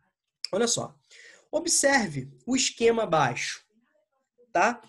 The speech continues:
É... nós temos aqui, ó, o antes e o depois sendo destacado. Eu queria chamar a atenção e voltar um pouquinho aqui pra vocês para o tópico dois, se vocês quiserem voltar também na apostila, show de bola,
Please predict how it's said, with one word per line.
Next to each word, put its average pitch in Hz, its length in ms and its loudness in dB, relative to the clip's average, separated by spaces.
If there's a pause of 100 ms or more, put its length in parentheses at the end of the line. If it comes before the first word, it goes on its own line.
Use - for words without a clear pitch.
(560)
É... 196 680 0 (140)
nós 233 180 0
temos 285 200 -2
aqui, 262 220 -4
ó, - 220 -2
o 233 180 2
antes 330 680 2 (140)
e 226 80 -2
o 254 60 0
depois 202 760 -4
sendo 202 300 -4
destacado. 151 680 -6 (580)
Eu 339 100 -2
queria 339 260 0
chamar 156 280 -2
a 143 40 -2
atenção 139 680 -2
e 165 60 -6
voltar 165 340 -2
um 139 100 -6
pouquinho 139 360 -8
aqui - 140 -16
pra 139 140 -12
vocês 127 640 -2 (960)
para 285 200 2
o 269 100 -6
tópico 254 340 0
dois, 226 280 2
se - 80 -2
vocês 202 260 -4
quiserem 170 640 -4
voltar 160 480 -2
também 156 240 -6
na 151 80 -4
apostila, 233 640 -2 (180)
show 220 300 0
de 240 80 -4
bola, 135 420 0